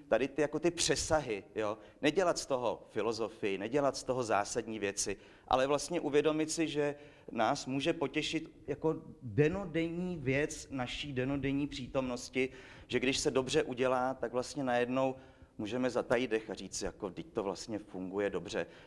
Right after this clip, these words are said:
A potom, když jsem tady ten text, jako Stanislava Kolíbala si četl, tak jsem si uvědomil, že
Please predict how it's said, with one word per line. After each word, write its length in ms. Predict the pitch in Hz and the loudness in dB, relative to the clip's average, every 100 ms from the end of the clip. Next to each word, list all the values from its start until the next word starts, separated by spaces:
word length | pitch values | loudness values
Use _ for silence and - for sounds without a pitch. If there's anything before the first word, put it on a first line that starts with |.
| - | -6
A 60 | - | -2
potom, 280 | 113 127 | 2 2
když 140 | 117 107 | 2 0
jsem 180 | 135 117 | -2 0
tady 220 | 113 117 | 0 2
ten 260 | 123 120 110 | 0 -2 0
text, 420 | 110 - - - 55 - | 0 0 -4 -6 -8 -8
jako 220 | - 110 | -10 -8
Stanislava 540 | - 107 113 120 110 | -4 -2 -2 0 0
Kolíbala 540 | 113 104 110 107 113 113 - - | 2 0 0 4 4 2 -6 -16
si 100 | 120 | -10
četl, 340 | - 113 113 | -6 -2 -2
tak 360 | 107 104 - - | 0 -2 -4 -8
jsem 240 | - 117 | -4 -4
si 140 | 107 110 | -2 -2
uvědomil, 560 | 107 107 113 110 113 | 0 2 2 2 0
že 240 | 110 117 | 2 2